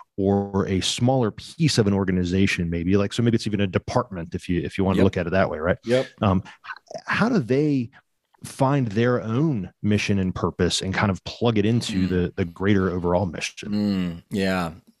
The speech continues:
Speaker 2: I was just getting into this with a client this morning. Um, I did a talk for, it was a big international, like, six different H Qs and then bureaus around the world,
Speaker 1: Oh,
Speaker 2: and
Speaker 1: wow.
Speaker 2: people are all over, right? And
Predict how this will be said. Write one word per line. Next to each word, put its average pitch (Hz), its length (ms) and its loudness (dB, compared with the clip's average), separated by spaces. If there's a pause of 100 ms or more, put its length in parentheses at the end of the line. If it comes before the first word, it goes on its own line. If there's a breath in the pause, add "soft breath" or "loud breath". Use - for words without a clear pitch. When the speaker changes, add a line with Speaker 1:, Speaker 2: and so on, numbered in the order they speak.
Speaker 2:
I 107 100 0
was 120 160 2
just 190 140 -4
getting 143 180 2
into 120 160 2
this 104 180 -2
with 98 120 -6
a - 20 -4
client 98 320 -6
this - 180 -8
morning. 90 520 -2
Um, 85 180 -6
I 82 60 -6
did 82 140 -6
a 82 60 -6
talk 80 360 -10
for, 82 240 -4
it 82 60 -4
was 82 100 -8
a 95 40 -6
big 87 260 -4
international, 85 840 -4
like, 82 200 -8
six - 420 -4
different 87 520 -8
H 80 260 -10
Qs 95 720 0
and 82 180 -6
then 80 220 -6
bureaus 85 800 -4
around 82 240 -6
the 90 80 -6
world, 95 560 -2
Speaker 1:
Oh, 87 80 0
Speaker 2:
and 82 140 -2
Speaker 1:
wow. 85 100 -2
Speaker 2:
people 87 240 -6
are 82 120 -2
all 85 140 -2
over, 85 320 -4
right? 80 340 -8
And 90 280 -2